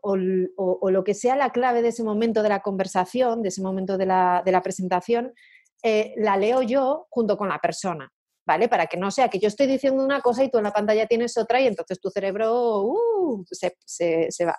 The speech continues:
¿no? Entonces, pero si yo lo leo contigo, ya está. Ya lo hemos leído, ya tenemos claro lo que dice, si quieres lo puedes anotar, pero bueno, ya no va a haber un conflicto ahí de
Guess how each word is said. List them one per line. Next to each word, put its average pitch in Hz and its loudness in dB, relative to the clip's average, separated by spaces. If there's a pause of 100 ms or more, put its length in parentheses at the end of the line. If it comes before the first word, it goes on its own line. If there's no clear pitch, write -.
¿no? 247 -4 (540)
Entonces, 190 2
pero 202 2
si 190 -2
yo 220 2
lo 247 4
leo 254 2
contigo, 269 2
ya 208 0
está. 175 -2 (380)
Ya 175 0
lo 180 0
hemos 185 0
leído, 302 2
ya 185 2 (180)
tenemos 190 0
claro 190 2
lo 208 2
que 240 0
dice, 349 0 (280)
si - -20
quieres 175 -2
lo 175 -2
puedes 185 0
anotar, 202 2
pero 185 0
bueno, 165 -6
ya 175 0
no 196 0
va 196 4
a 190 4
haber 196 2
un 196 0
conflicto 180 -2
ahí 156 -6
de 147 -8